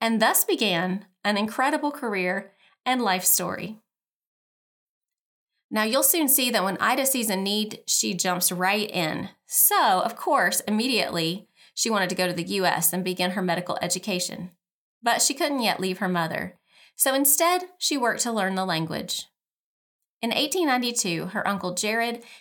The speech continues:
his wife, and their daughter Dixie went back to the U S for a two-year furlough. So Ida and her parents took over running their medical mission while they were gone, in the city of Vellore.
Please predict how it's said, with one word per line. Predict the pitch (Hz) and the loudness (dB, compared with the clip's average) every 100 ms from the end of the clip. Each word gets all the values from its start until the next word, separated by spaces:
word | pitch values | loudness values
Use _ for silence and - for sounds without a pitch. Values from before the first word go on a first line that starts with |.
| - | -6
his | 185 196 | -4 0
wife, | 208 233 233 - | 0 -2 -6 -6
and | 185 | -2
their | 180 180 | 0 0
daughter | 185 220 | 0 0
Dixie | 190 165 - 170 170 | -2 -4 -4 -4 -4
went | 214 247 | -2 0
back | 247 269 | 0 -2
to | 269 | -4
the | 302 | -6
U | 226 214 185 | -4 -2 0
S | 147 165 | 0 0
for | - 170 | -2 -6
a | |
two-year | - - 254 220 208 | -4 -4 -2 -4 -4
furlough. | 208 170 147 127 160 - _ _ _ _ - | -4 -4 0 -2 -4 -10 _ _ _ _ -16
So | - 226 - | -2 0 2
Ida | 214 269 | 2 2
and | 311 | 0
her | 359 | 0
parents | 359 214 190 - | 0 0 2 2
took | 226 214 | 0 -2
over | 208 180 | -2 0
running | 175 185 240 | 0 0 0
their | 220 | 0
medical | 190 202 208 | 0 0 -2
mission | 202 180 165 156 | -2 -2 -2 0
while | 160 | 0
they | 180 | -2
were | 180 | -4
gone, | 180 160 151 170 - _ | -4 -4 -4 -8 -12 _
in | 220 | -2
the | 226 | 2
city | - 269 277 | 2 2 0
of | 247 | 0
Vellore. | 214 185 165 143 | -2 -4 -2 -6